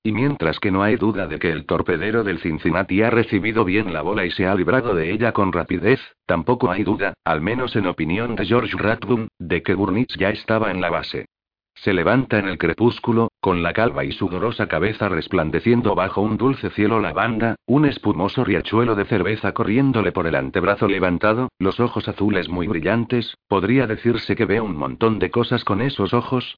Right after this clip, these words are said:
que lo ve casi todo, y tía aguarda a que suceda, como todo el mundo, y ahí está, ese avatar del verano en Coule Country, ese maravilloso rebuzno que significa que todo va bien, que el terror se ha negado y la dislocación se ha cancelado. Vamos, árbitro,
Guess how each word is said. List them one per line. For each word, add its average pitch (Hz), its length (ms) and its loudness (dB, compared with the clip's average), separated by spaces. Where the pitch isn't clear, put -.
que 95 140 0
lo 78 100 0
ve 98 140 2
casi 92 300 -2
todo, 110 320 2
y - 120 0
tía 135 240 2
aguarda 120 420 0
a 113 60 0
que 98 120 0
suceda, 113 480 0
como 90 260 0
todo 98 220 2
el 82 100 -6
mundo, 123 400 -2
y 98 140 0
ahí 104 220 4
está, 117 400 0
ese 117 220 0
avatar 87 360 2
del 82 140 -2
verano 98 420 2
en 98 100 -2
Coule 107 520 2
Country, 107 600 -2
ese 113 240 0
maravilloso 87 580 0
rebuzno 107 500 0
que 92 120 -4
significa 117 640 0
que 92 100 -2
todo 92 300 0
va 104 120 2
bien, 101 320 -2
que 92 160 2
el 82 100 0
terror 95 360 2
se 85 120 0
ha 85 60 0
negado 117 340 0
y 110 60 -2
la 95 100 -2
dislocación 104 720 0
se 101 160 0
ha 101 60 0
cancelado. 90 640 -4
Vamos, 123 600 -2
árbitro, 104 640 2